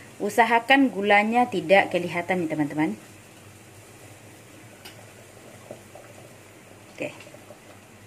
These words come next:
Siap, sekarang kita masukkan ke sini. Kita nunggu dia terapung. Kalau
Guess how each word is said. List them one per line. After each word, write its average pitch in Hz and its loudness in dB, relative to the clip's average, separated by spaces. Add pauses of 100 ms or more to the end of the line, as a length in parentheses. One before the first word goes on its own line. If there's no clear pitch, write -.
(160)
Siap, 208 0
sekarang 202 -2
kita 226 -4
masukkan 180 -8
ke 233 -6
sini. 262 -2 (1600)
Kita 247 2
nunggu 240 0
dia 254 8
terapung. 185 0 (1120)
Kalau 202 0